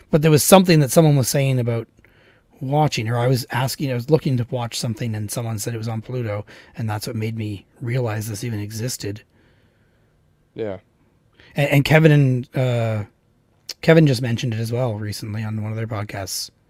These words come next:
Speaker 2: Really?
Speaker 1: Surprised you
Speaker 2: Okay.
Speaker 1: didn't hear that on, uh,
Speaker 2: Well, they
Speaker 1: Retro
Speaker 2: haven't
Speaker 1: Fandango.
Speaker 2: uploaded their latest, uh, to the
Speaker 1: Well, it's the one that, that they
Speaker 2: audio.
Speaker 1: did upload last is what I'm talking about.
Speaker 2: Oh, did they? Okay. Maybe,
Speaker 1: Yeah.
Speaker 2: maybe I missed that.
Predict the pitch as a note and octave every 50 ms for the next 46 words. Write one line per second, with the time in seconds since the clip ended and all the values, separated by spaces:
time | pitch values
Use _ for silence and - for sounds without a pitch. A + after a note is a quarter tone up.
0 | _ _ _ A#2 A2+ A2 C#3 E3+ F3+ B2+ C3 A2+ B2 C3 C3+ B2+ B2 A2 A2 G#2+
1 | G2+ G2+ G#2 G#2 G#2 - _ _ _ _ _ _ _ _ _ _ - E3+ G#2+ G2+
2 | G2+ G#2 G2+ G2+ G2+ C#3 C#3+ D3+ E3 E3 F3+ E3+ E3 D#3+ C#3+ B2+ G#2+ A2+ C#3 B2+
3 | B2+ A#2+ B2 A#2 A2+ A2+ A2+ A2 G#2+ G#2 - - _ - A2 G2+ G2 G2+ G2+ -
4 | _ - A2 G2+ G2+ A2+ A2+ _ _ _ _ _ _ _ _ _ _ _ _ _
5 | _ _ _ _ - C#3+ C3 B2+ B2 - F3 D3+ D#3+ E3 D#3 D#3 D3+ C#3 C#3 C3+
6 | A#2+ - - C3 B2 C#3 D#3 C#3+ C#3 - - D#3 C#3+ B2+ B2+ A2+ G#2 G2 - -
7 | C3 A2+ A#2+ B2 A#2 A2 G#2+ G#2+ A#2 A#2+ B2 - C3 G#2+ G#2+ A2 A#2+ B2 B2 A2+
8 | B2+ D3 D3+ C3+ G#2+ - G#2+ F#2+ F#2+ G2+ _ _ _ _ _ _ _ _ _ _
9 | - A2 G#2+ G#2 G2+ A2+ A#2 B2+ A#2+ A#2 G#2 G2+ G2+ G2 F#2+ - - G2+ G2 -